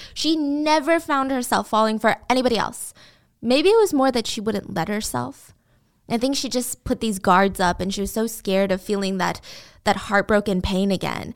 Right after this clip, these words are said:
And so she's just casually dating when something irreversibly traumatic happened to her. She's working as a bartender at this, uh, big bar club. And the bouncer of the bar kidnapped her,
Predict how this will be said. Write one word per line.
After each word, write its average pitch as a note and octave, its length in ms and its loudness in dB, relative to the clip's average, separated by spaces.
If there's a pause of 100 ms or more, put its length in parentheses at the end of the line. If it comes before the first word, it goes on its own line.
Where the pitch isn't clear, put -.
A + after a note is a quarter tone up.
(240)
And A3 180 0
so G#3+ 80 0
she's D#4 280 0
just B3+ 180 -4
casually F#3+ 540 -2
dating C#3+ 480 -6 (160)
when G#3 180 0
something B3 460 0
irreversibly G#3+ 800 0
traumatic F#3 600 -6
happened - 340 -12
to - 60 -20
her. - 180 -16 (320)
She's F#3+ 240 -6
working G3 340 0
as A#3 140 -2
a - 20 -4
bartender G3 540 -6
at - 160 -6
this, F#3+ 240 -2
uh, F3 220 -4
big G3+ 380 4
bar E3 460 -2
club. - 560 -6 (720)
And G#3 160 0
the G3 60 0
bouncer B3 540 2
of C#4+ 140 -4
the B3+ 60 -4
bar F#3 360 -6 (160)
kidnapped B3 580 -2
her, F3+ 240 -4